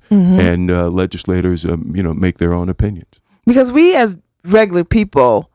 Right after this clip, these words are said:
Speaker 1: um, it's hard to get up there and do your own one-on-one lobbying. And so it is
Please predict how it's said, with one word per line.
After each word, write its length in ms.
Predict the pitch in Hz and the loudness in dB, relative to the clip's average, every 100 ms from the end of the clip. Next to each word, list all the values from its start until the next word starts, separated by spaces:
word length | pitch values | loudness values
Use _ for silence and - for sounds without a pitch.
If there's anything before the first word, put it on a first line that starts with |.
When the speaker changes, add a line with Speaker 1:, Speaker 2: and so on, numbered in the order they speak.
| _ _ _ | _ _ _
Speaker 1:
um, 400 | - 175 156 147 - | 0 2 2 0 0
it's 180 | 214 | -2
hard 360 | - 113 277 359 | 0 2 4 2
to 80 | 226 | -2
get 140 | 185 | -2
up 220 | 160 135 | 0 0
there 440 | - 135 117 120 151 _ _ - | 0 2 2 0 -6 _ _ -2
and 160 | 175 | 0
do 100 | 160 | 2
your 240 | 185 170 165 - | 2 4 2 2
own 400 | 175 170 160 156 | 2 2 -2 -2
one-on-one 560 | 156 151 139 139 135 | 0 0 0 0 0
lobbying. 600 | 135 139 180 175 113 82 - _ _ | 2 2 2 -2 -6 -6 -10 _ _
And 120 | 175 | -4
so 460 | - 208 180 175 160 | 0 2 4 2 0
it 160 | - 185 | 2 2
is 340 | 220 233 208 | 4 2 -2